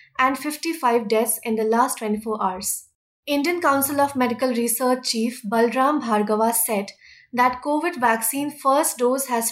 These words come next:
proved to be ninety-six point six percent effective, and second shot provides ninety-seven point five percent efficacy against fatality.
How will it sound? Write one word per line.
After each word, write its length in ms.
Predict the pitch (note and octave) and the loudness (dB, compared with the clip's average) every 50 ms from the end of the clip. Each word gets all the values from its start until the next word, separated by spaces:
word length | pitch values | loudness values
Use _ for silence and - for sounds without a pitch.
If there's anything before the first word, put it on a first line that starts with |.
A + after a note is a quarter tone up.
| - - | -8 -8
proved 300 | - B3+ C#4 C#4 - - | -8 -6 -6 -6 -8 -8
to 100 | - B3 | -8 -4
be 140 | G#3+ A#3 A#3+ | -2 0 2
ninety-six 680 | A#3 A3+ A#3 A#3+ C#4 D4+ D4+ E4 D#4+ - C#4 C4 - - | 2 2 2 2 0 -2 -4 -4 -6 -6 -6 -6 -8 -6
point 260 | - - A3 A3 A3+ | -4 -2 0 0 0
six 320 | A3 - D4 C#4+ - - - | 0 -2 -4 -4 -8 -10 -8
percent 400 | - A#3 A3 A3 A#3+ A#3 A3+ - | -6 -6 -6 -4 -4 -6 -6 -6
effective, 580 | G#3 G#3+ - A3 G#3+ A3 - G3+ F#3+ F#3+ - _ _ _ _ _ _ _ _ - _ - | -8 -6 -6 -6 -8 -6 -10 -12 -14 -14 -16 _ _ _ _ _ _ _ _ -20 _ -2
and 180 | A#3+ A3+ A#3+ A#3+ | 0 0 0 0
second 380 | - - D4 C#4+ - E4+ E4+ | 0 0 -2 -2 -2 -4 -4
shot 400 | - - - B3 A3 A3+ A3+ A3+ | -4 -2 0 0 2 2 0 0
provides 540 | - C4 A#3 A3+ A#3 A3+ A#3 A3+ - - - | -2 -2 2 2 4 4 4 2 0 -4 -2
ninety-seven 720 | A#3+ B3 B3+ C4+ C#4 D#4+ D#4+ D4+ - - B3 A#3+ B3+ C4+ | 0 0 0 0 -2 -4 -4 -4 -2 -2 -2 -2 -2 -2
point 260 | C4 - A#3 A3+ A3+ A3 | -2 -2 -2 -2 -2 -2
five 400 | - - C4+ C4 C#4+ D#4 D4+ - | -2 0 0 2 2 0 -4 -6
percent 380 | C4 A#3 - - A#3+ A#3 - - | -6 -6 -4 -4 -6 -8 -6 -6
efficacy 640 | G#3+ A3 - A3+ A3+ B3 A#3 - - C#4+ D4 D4+ - | -8 -8 -8 -10 -8 -6 -6 -6 -6 -6 -8 -8 -6
against 480 | A3+ G#3+ G#3+ A#3 B3 B3+ B3+ - - | -6 -4 -2 -2 -2 -2 -4 -6 -8
fatality. 640 | - A3+ G#3 A#3+ A3 G#3 G3+ G3+ - - - - - | -10 -12 -6 -2 0 0 0 0 -2 -6 -14 -16 -18